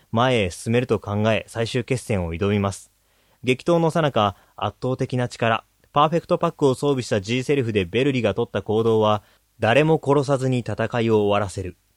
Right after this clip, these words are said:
それは、くしくも昨年最終回を迎えたガンダムユニコーンと同じ結末でした。しかし、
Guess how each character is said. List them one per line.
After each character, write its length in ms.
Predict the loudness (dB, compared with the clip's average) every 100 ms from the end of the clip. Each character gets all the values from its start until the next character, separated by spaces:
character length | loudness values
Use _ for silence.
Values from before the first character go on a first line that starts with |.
| _ _ _ _
そ 120 | 2
れ 60 | 4
は、 260 | 4 2 -4 _ _
く 120 | -4
し 120 | -2
く 100 | -2
も 120 | -2 -2
昨 280 | -4 -4
年 200 | -2 -2
最 220 | -2 -2 -2
終 160 | -4
回 220 | 0 2
を 120 | 2 0
迎 280 | -2 -2
え 40 | -2
た 240 | -2 -4 -8 -6
ガ 160 | -2
ン 80 | 0
ダ 100 | 0
ム 100 | 0
ユ 100 | 0
ニ 140 | 0 0
コ 180 | 0
ー 40 | 0
ン 60 | -2
と 180 | -4 -4
同 140 | -4
じ 120 | -4
結 220 | -8 -6 -6 -4
末 100 | -2
で 60 |
し 100 | -2
た。 140 | -4 -14 _ _ _ _ _ _ _
し 120 | -10 -2
か 100 | -2
し、 280 | 0 -4